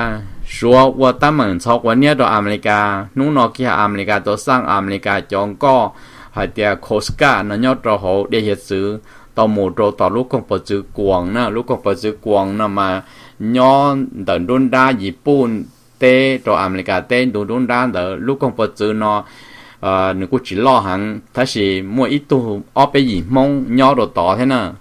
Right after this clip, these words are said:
cũng chỉ bảo để, ờ, cho mong nhớ đồ tỏ lúc không có chữ quảng nó bấm lòng bê lời, do hai tia con lòng cũ mà nó nó chỉ có thầu có hủy cha sợ tông tơ kia cũ nè,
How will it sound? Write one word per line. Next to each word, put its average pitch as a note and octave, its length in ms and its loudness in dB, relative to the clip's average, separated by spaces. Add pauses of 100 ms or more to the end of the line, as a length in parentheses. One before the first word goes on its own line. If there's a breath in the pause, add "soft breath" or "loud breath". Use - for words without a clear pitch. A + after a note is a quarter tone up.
(120)
cũng G2 160 -4
chỉ F#2+ 160 -12
bảo B2+ 180 6
để, F#2+ 260 -2 (420 loud breath)
ờ, F#2 140 0
cho F#2+ 180 0
mong B2+ 260 2
nhớ C3 120 2
đồ A2+ 120 4
tỏ F#2 240 0
lúc B2+ 240 -2 (240)
không A2+ 160 -4
có G2 120 0
chữ G2 240 -4
quảng G2 240 0
nó G2+ 100 2
bấm G2 280 -2
lòng A2 220 -4
bê C3 160 4
lời, F#2 400 -2
do B2 220 0
hai A2 160 0
tia G#2 160 -2
con C3+ 300 0
lòng B2+ 220 0
cũ G#2+ 260 -2
mà A#2 100 -2
nó A2+ 380 2
nó A2+ 120 -4
chỉ F#2+ 300 -4 (380 loud breath)
có G#2+ 380 0
thầu G2+ 240 0
có A2+ 140 0
hủy G#2+ 200 0
cha B2 140 0
sợ F2+ 220 -4
tông A2+ 140 -2
tơ A2 160 0
kia G#2 260 -4
cũ F2+ 120 -6
nè, A2 180 0